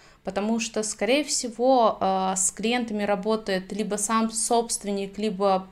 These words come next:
какие-то люди, приближенные, да, так скажем, к собственнику, которые все это воспринимают очень лично. Да, то есть если в большой компании это просто оператор поддержки, который просто может быть не обучен и дураком,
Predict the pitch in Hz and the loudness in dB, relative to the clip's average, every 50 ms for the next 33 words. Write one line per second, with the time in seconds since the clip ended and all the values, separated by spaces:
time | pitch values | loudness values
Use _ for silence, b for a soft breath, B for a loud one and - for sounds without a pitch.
0 | - - 202 196 202 - 202 196 - 208 196 196 208 196 175 190 190 190 190 - | -4 -4 -4 -4 -4 -8 -10 0 0 0 0 0 -2 0 2 2 2 2 0 -6
1 | - - _ - 226 220 175 202 220 - 233 262 302 370 403 359 277 247 214 196 | -16 -2 _ 4 4 4 4 2 0 2 4 4 4 6 6 6 4 4 4 2
2 | 180 180 220 247 254 247 226 226 - - 208 202 190 190 185 - - - 220 220 | 2 6 4 6 6 4 -2 -4 -2 0 0 0 0 -2 -4 -2 2 2 2 0
3 | 214 - - 185 180 175 - - 175 180 B B B B B B B - 202 190 | 0 -6 -6 -6 -6 -6 -4 -8 -10 -10 B B B B B B B -8 -4 2
4 | 247 269 311 320 294 247 254 - - 285 302 285 - 233 220 220 - - 214 220 | 4 4 4 4 4 2 2 2 4 4 2 4 2 -2 -2 -2 -4 -4 -2 0
5 | 220 240 254 262 247 233 233 226 233 233 - - 220 208 202 208 240 240 226 - | 2 4 6 6 4 4 2 0 0 0 0 0 2 2 2 0 0 -2 -2 -4
6 | - - - 151 - - - _ b b b b b b b b b _ - 233 | -6 -4 -6 -10 -10 -12 -20 _ b b b b b b b b b _ 0 0
7 | 233 214 220 214 233 226 - 262 262 - - 247 202 247 254 254 - 302 294 285 | 0 2 0 0 0 0 0 0 0 0 -2 0 2 2 0 4 2 2 2 2
8 | 254 233 226 247 247 247 240 226 220 226 214 - 240 247 247 - - 233 220 226 | 0 2 4 4 4 4 4 0 -2 -2 -4 0 0 0 0 4 4 4 4 6
9 | 240 240 240 240 240 - 226 - - 214 220 302 370 381 - - - 214 208 220 | 8 6 6 6 6 -2 -4 -4 -6 -4 0 2 0 0 0 -6 -8 -6 -4 -2
10 | 214 214 214 - 240 240 240 - 208 208 214 220 214 196 185 208 208 - 214 202 | -2 -2 0 -2 -2 -2 -2 -4 -4 -2 0 -2 -2 -2 -4 -6 -4 -2 -2 -2
11 | 202 208 254 339 339 - - 226 196 190 190 185 190 190 196 208 - - 339 392 | -2 0 -2 -2 -2 -2 -4 -4 -4 -4 -4 -4 -2 -4 -4 -2 4 4 4 4
12 | 403 | 2